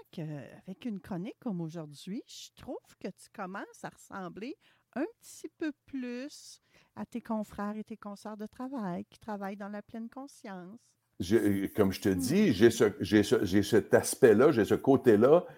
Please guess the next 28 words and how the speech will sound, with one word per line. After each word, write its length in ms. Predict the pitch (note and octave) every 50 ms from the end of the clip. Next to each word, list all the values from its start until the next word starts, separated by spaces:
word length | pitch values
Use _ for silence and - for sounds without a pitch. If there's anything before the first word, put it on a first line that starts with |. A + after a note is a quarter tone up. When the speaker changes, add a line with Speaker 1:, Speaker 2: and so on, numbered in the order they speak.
| - _ _ _ _ _
Speaker 2:
mais 260 | F#2+ G2 G#2+ A2 A2
ma 280 | A2 A2 A2 A2 G#2+ G#2+
distinction 1080 | G#2 F2 E2+ F2 G#2 D#3 G3 - - - - D3+ A#2+ A2 - - - - F3 G3 G3+ F3
demeure 880 | A#2+ G2 F#2 E2+ D#3 D3+ C#3 A#2 B2 C#3 D3 D#3 D#3 C#3 A2 G#2 - A#2+
au 100 | A#2+ A#2
niveau 280 | A#2 A2+ G2+ A#2 C#3
de 100 | A#2 G#2+
l'approche 540 | G2+ G#2 G#2 G2 - - A2+ - - - - - C3+
initiale 840 | C3+ B2 B2 A#2 - - - C#3+ D3 C#3+ C3+ B2 G#2+ F#2+ E2+ -
Speaker 1:
Oui, 420 | - E3 E3 E3 E3+ F#3+ A#3+ C4 A#3+
Speaker 2:
qui 80 | G3+
est 20 | A#2
Speaker 1:
mais 60 | A2+
Speaker 2:
dans 100 | A2 G#2
Speaker 1:
je 60 | G#2
Speaker 2:
le 60 | G#2+
malheur. 260 | A2 A2 G#2 G#2+ A2 A2
Speaker 1:
suis 60 | G2+ -
Speaker 2:
Parce 160 | A#2 A2 -
que 140 | - C3+ B2
je 100 | - -
pense 280 | - E3+ E3 D3 -
pas, 140 | - G#3+ G#3+
moi, 160 | F#3+ F3 F3+
que 140 | D3+ E3+ E3
c'est 180 | - D#3 C#3 A#2
juste 240 | G#2 F3+ F#3+ -
à, 220 | E3+ D3+ C3+ -